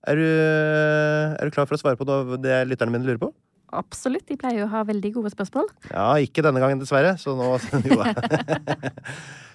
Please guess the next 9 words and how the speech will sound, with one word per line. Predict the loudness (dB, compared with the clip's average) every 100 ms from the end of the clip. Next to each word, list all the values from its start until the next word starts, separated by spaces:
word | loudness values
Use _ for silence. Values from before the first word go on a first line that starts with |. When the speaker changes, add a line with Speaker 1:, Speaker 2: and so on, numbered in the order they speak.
| -6
Speaker 1:
Vi | 0 4 4 2
setter | 0 -2 0
i |
gang | 2 2 0
med | 0 2 2
første | 0 -2 -2 -2 -2
lytterspørsmål, | -4 -8 -4 -4
vi. | -4 _ _ _ _ -20 -16 -4
«Hva | 2 6 6 4